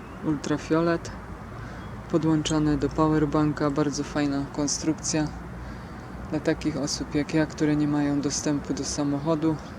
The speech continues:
znaczy się nie mają prawa jazdy, to pakuje się do plecaka, bierze się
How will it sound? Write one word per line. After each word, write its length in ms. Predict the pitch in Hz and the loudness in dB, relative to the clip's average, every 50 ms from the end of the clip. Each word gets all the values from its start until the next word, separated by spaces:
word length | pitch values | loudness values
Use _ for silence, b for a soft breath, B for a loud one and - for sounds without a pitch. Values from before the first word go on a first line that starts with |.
| - - | -8 -6
znaczy 260 | 143 147 - - - | -4 -4 -2 -2 -2
się 120 | - 143 143 | -2 0 2
nie 120 | 147 147 | 2 2
mają 260 | 147 147 143 143 139 | 2 2 2 2 0
prawa 300 | - 147 147 139 139 147 | 0 0 0 2 2 2
jazdy, 460 | 151 151 151 156 143 143 147 156 151 147 - - - - - B B B B B B B B B B B B B - - - - - | 4 4 2 2 0 2 2 2 2 2 -2 -8 -12 -12 -12 B B B B B B B B B B B B B -12 -12 -12 -4 0
to 240 | - 175 170 165 160 B B B B B B B - - - - - - - - - - | 2 4 4 4 2 B B B B B B B -12 -12 -12 -12 -12 -12 -12 -4 0 0
pakuje 400 | 156 151 - 165 156 151 147 139 | 0 2 4 6 6 6 6 4
się 160 | - - 139 | 2 0 0
do 120 | 135 139 | 0 -2
plecaka, 600 | 120 - 151 147 - - 175 165 156 - 160 156 143 | 0 2 0 2 4 4 2 2 2 2 2 2 2
bierze 280 | 147 147 131 139 139 | 2 0 0 0 -2
się 440 | 139 - - 139 135 135 131 131 | -2 -2 0 0 0 0 0 -2